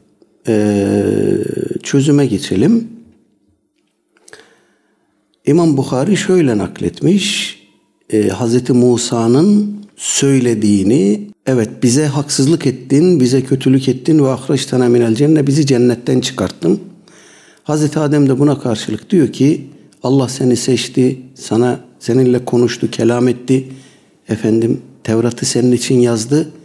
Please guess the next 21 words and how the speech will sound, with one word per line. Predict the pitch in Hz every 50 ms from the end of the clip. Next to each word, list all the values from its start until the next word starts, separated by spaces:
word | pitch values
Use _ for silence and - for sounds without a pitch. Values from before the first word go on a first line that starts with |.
| - _ _ _ _ _ _ _ _ _ _ -
Allah'ın | 120 127 127 127 123 123 143 170 190 196 202 202 - - - - - 113
beni | 113 123 139 147
yaratmadan | 139 135 143 147 139 - - 131 120 131 120
kırk | - - - 180 175 175 -
sene | - - 120 120 117 117
önce | 117 120 113 113 110 107 104 113 107 107 107
bana, | 110 107 110 123 123 - 110
benim | 110 123 147 147
için | 135 - - -
takdir | - - 113 107 - - - 120
ettiği | 117 107 - - - 131 131 131
bir | 120 117
şey | 113 - - 147 156 151 131
dolayısıyla | 127 110 110 110 107 107 107 - - 151 139 113 107
mı | 104 120 165 202 - - - - - - _ _
beni | - 107 110 131 143 139
kınıyorsun?" | - - 110 107 98 90 - - - - - - - _ - - - _ _ _ -
Bu | 160 165
da | 190 180
İmam | 156 151 165 165 156
Bukhari'nin | 131 110 - - 120 110 113 123 160 202 202 -